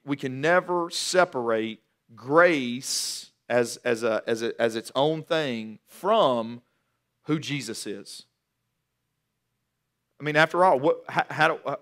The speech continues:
who is our salvation based on? What, what is our salvation based on?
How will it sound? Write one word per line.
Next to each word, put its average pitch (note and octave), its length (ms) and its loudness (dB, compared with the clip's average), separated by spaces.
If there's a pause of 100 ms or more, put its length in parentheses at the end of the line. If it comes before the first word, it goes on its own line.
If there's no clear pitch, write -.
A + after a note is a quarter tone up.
who D#3 240 2
is D#3+ 100 0
our D3 100 2
salvation D3 560 2
based C3+ 320 0
on? G#2+ 200 -8
What, D3+ 180 0
what D#3+ 140 4
is A#3 140 -6
our B2 80 -6
salvation A#2 420 -2
based A#2+ 220 -2
on? A2+ 140 -8